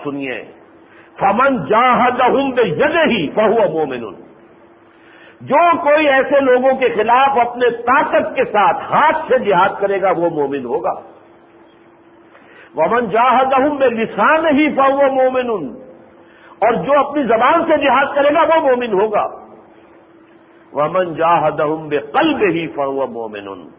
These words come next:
تیسرے درجے میں یہ بھی ہے جو دل سے نفرت کرے گا ایسے لوگوں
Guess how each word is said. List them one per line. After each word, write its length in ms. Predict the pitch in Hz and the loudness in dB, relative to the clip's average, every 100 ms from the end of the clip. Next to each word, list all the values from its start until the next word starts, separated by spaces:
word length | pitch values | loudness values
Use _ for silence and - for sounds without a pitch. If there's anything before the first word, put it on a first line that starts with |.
| - _ _ _ - | -20 _ _ _ -14
تیسرے 360 | 226 226 156 170 | -8 -8 -6 -4
درجے 320 | 143 135 139 | -4 -4 -6
میں 140 | 135 127 | -6 -4
یہ 160 | 143 | -4
بھی 160 | 139 139 | -4 -4
ہے 60 | 143 | -4
جو 140 | 135 | -6
دل 340 | - - 311 285 | -8 -4 -4 -2
سے 200 | 214 226 | -4 -4
نفرت 520 | - 196 - 311 - | -2 -4 0 -2 -2
کرے 220 | 269 165 | -2 -2
گا 60 | 143 | -4
ایسے 260 | 135 143 | -6 -6
لوگوں 260 | 131 123 | -8 -8